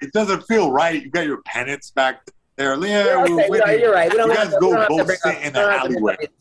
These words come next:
Speaker 2: we don't have to bring up these
Speaker 1: We'll
Speaker 2: guys.
Speaker 1: be in the streets together. We'll be in these streets. Hey, hey, go out in your front yard, uh, Adam. Turn off your geolocation.
Speaker 2: No, you're right. No, that, that's
Speaker 1: Like,
Speaker 2: the thing.
Speaker 1: just,
Speaker 2: Like,
Speaker 1: you
Speaker 2: when
Speaker 1: know what I mean?
Speaker 2: Tyson,
Speaker 1: Like
Speaker 2: like, when Tyson bit off Holyfield's ear, like, it was like, yeah, he lost a boxing match, but he won,
Speaker 1: Yeah.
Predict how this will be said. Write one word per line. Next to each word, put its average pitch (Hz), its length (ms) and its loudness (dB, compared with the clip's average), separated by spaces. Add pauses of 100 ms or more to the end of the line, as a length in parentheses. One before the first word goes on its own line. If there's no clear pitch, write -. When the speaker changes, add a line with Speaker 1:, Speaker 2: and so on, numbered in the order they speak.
(240)
Speaker 2:
we 160 40 -6
don't 208 120 0
have 180 40 2
to - 40 0
bring 165 120 -2
up 147 60 -8
these 139 120 -6
Speaker 1:
We'll 135 140 2
Speaker 2:
guys. 147 60 0
Speaker 1:
be 165 140 2
in 156 60 -2
the 135 140 -2
streets - 480 -2
together. 117 460 -2
We'll 131 100 0
be 160 160 2
in 151 80 -6
these 151 300 -4
streets. - 680 -2 (380)
Hey, 156 340 0 (240)
hey, 160 220 0
go 135 200 0
out 190 200 0
in 185 60 -10
your 180 180 -6 (100)
front 175 200 -4
yard, 143 420 -2 (100)
uh, 104 320 -2
Adam. 117 320 -2 (140)
Turn 160 160 -2
off 156 180 -2
your 127 120 -6
geolocation. 113 880 -8 (100)
Speaker 2:
No, 240 60 2
you're 233 180 4
right. 247 240 2
No, 247 140 2
that, 214 240 0
that's - 0 -
Speaker 1:
Like, 262 140 2
Speaker 2:
the 233 100 -8
thing. - 80 2
Speaker 1:
just, - 20 2
Speaker 2:
Like, - 160 0
Speaker 1:
you 165 60 2
Speaker 2:
when 175 60 4
Speaker 1:
know 175 60 0
what - 100 0
I 170 100 -2
mean? 180 180 2
Speaker 2:
Tyson, - 180 2
Speaker 1:
Like 120 280 -2
Speaker 2:
like, - 100 -2
when - 120 -2
Tyson 247 400 0
bit 220 120 4
off 214 160 2
Holyfield's 202 540 2
ear, 165 440 0 (380)
like, 180 220 2 (160)
it 196 80 2
was 202 100 2
like, 208 160 0
yeah, 240 120 4
he 220 160 2
lost 220 320 2
a 185 40 0
boxing 190 460 -2
match, 147 280 -4
but 165 80 -4
he 160 80 2
won, 117 200 0
Speaker 1:
Yeah. 107 260 0